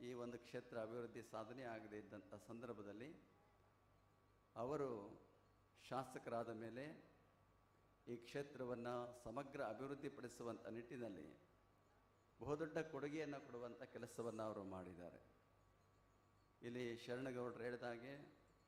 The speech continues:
ಶಿಕ್ಷಣ, ಆರೋಗ್ಯ ಮತ್ತು ಕೃಷಿ, ಈ ಮೂರು ಕ್ಷೇತ್ರಗಳಿಗೆ ಬಹಳಷ್ಟು ಒತ್ತು ಕೊಟ್ಟು ಅಗಳ ಅಭಿವೃದ್ಧಿಯನ್ನು ಪಡಿಸುವ ನಿಟ್ಟಿನಲ್ಲಿ ಬಹಳ ಶ್ರಮವನ್ನು ವಹಿಸಿರುವಂತಹ ಅವರು.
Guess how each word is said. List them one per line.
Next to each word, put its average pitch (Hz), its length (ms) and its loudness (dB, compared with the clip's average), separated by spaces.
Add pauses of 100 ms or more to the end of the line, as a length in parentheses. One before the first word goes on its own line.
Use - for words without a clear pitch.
(880)
ಶಿಕ್ಷಣ, 120 360 -2 (960)
ಆರೋಗ್ಯ 117 560 0 (260)
ಮತ್ತು 110 220 -8
ಕೃಷಿ, - 440 -12 (1160)
ಈ 123 100 -2
ಮೂರು 143 340 2
ಕ್ಷೇತ್ರಗಳಿಗೆ 139 1200 -2
ಬಹಳಷ್ಟು 131 580 0
ಒತ್ತು 127 280 -2
ಕೊಟ್ಟು 117 580 -2 (720)
ಅಗಳ 120 200 4 (280)
ಅಭಿವೃದ್ಧಿಯನ್ನು 135 640 4
ಪಡಿಸುವ 123 400 -2
ನಿಟ್ಟಿನಲ್ಲಿ 123 920 -2
ಬಹಳ 131 220 2
ಶ್ರಮವನ್ನು 117 560 2
ವಹಿಸಿರುವಂತಹ 101 760 -4
ಅವರು. 80 400 -4